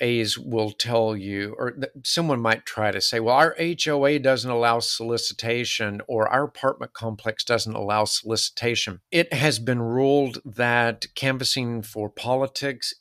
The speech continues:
is not solicitation. It is part of freedom of speech. You know, if, if you're feeling froggy, you can, you c-,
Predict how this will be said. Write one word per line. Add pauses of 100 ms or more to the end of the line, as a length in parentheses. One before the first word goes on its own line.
is
not
solicitation.
It
is
part
of
freedom
of
speech. (380)
You
know,
if, (120)
if
you're
feeling
froggy,
you
can, (200)
you
c-,